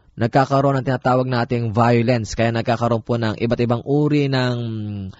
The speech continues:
kaganapan sa ating lipunan na mapapansin nyo. Ang asawa, pinatay ng asawa. Ang magulang, pinatay ng anak. Ang kaibigan, pinatay ng best friend. Ano po?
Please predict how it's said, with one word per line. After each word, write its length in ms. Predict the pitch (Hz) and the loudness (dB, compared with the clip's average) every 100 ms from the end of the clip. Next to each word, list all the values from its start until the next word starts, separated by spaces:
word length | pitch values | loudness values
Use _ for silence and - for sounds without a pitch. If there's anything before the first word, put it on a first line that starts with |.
| - 127 - - - - | -20 -20 -20 -20 -20 -2
kaganapan 560 | 123 127 131 139 143 | 0 2 2 2 0
sa 160 | 135 123 | 0 0
ating 240 | 127 123 | 0 2
lipunan 320 | 123 127 135 127 | 2 2 2 2
na 160 | 123 | 2
mapapansin 640 | 120 117 123 117 117 120 135 | 2 2 0 0 -2 0 2
nyo. 240 | 127 107 - | 0 0 -4
Ang 80 | 107 | -2
asawa, 480 | 110 - 120 123 123 120 | -2 0 2 4 2 2
pinatay 480 | 107 101 95 107 101 | 0 0 2 2 2
ng 80 | 85 | 0
asawa. 720 | 95 - 101 95 87 80 98 _ _ _ - | -2 0 2 2 0 -2 -8 _ _ _ -4
Ang 160 | 120 | 0
magulang, 560 | 120 120 131 147 135 131 | 2 2 4 6 4 2
pinatay 480 | 123 104 104 110 110 | 0 0 2 2 2
ng 160 | 104 | 0
anak. 480 | 90 113 139 - - _ _ _ _ | 0 2 2 2 -6 _ _ _ _
Ang 160 | 135 143 | 0 2
kaibigan, 800 | 143 135 135 170 160 165 160 156 | 2 2 6 4 6 4 2 0
pinatay 400 | 139 135 156 160 | 0 0 2 2
ng 240 | 156 135 | 2 2
best 400 | 120 160 202 - | 2 2 2 -6
friend. 400 | 175 180 151 110 98 | 0 2 4 2 0
Ano 160 | 135 139 | 0 2
po? 240 | 127 - | 0 0